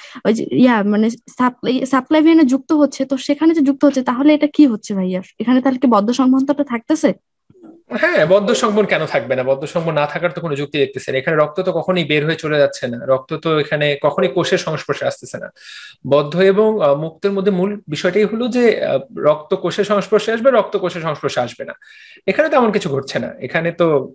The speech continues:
Speaker 2: আহ, আরেকটা লাইন দিয়ে ঢুকতেছে, তোমার বাসায় পাইপের পানি, একটা extra pipe অন্য পাশ দিয়ে ঘুরে এসে ঢুকলো, এর অর্থ তো এই না যে পানিটা পুরো এলাকায়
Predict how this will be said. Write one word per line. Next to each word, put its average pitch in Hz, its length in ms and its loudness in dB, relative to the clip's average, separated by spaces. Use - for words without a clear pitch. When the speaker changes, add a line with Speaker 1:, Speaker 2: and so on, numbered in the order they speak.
Speaker 2:
আহ, - 440 -18
আরেকটা 262 300 0
লাইন 277 180 4
দিয়ে 269 140 -2
ঢুকতেছে, 233 560 -4
তোমার 208 240 0
বাসায় 190 340 0
পাইপের 165 340 0
পানি, 139 400 -6
একটা 220 240 -2
extra 233 380 0
pipe 220 280 0
অন্য 208 240 -2
পাশ 202 180 2
দিয়ে 180 140 0
ঘুরে 160 200 -4
এসে 156 160 -6
ঢুকলো, 120 480 -10
এর 143 120 4
অর্থ 156 180 0
তো 202 100 4
এই 240 60 0
না 247 100 2
যে 175 100 0
পানিটা 143 340 -2
পুরো 143 180 0
এলাকায় 135 240 -2